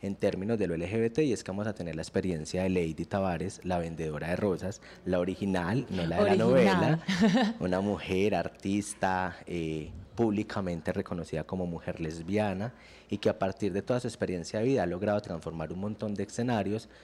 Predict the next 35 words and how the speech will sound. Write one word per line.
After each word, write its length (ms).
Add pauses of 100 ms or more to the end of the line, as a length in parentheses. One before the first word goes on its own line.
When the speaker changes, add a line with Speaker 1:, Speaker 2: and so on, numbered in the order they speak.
(140)
Speaker 1:
donde 300
también 300
hace 180
de 80
la 80
diversidad 480
algo 180
cotidiano. 560 (300)
Entonces 240
vamos 180
a 60
tener 200
como 200
todas 280
las 140
artes 260
L 160
G 40
B 160
T 160
con 280
grandes 460
artistas, 720 (260)
vamos 240
a 60
conversar 480
con 180
ellos, 300
vamos 240
a 60
conocer 320
sus 140
experiencias 460
de 120
vida, 260